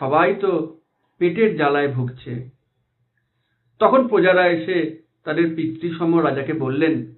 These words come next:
"হে রাজামশাই, আপনি দয়া করে অনুসন্ধান করে দেখুন,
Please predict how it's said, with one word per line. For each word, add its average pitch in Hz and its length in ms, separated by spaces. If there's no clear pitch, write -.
"হে 185 100
রাজামশাই, 135 800
আপনি 208 260
দয়া 175 280
করে 196 520
অনুসন্ধান 208 640
করে 202 160
দেখুন, 127 580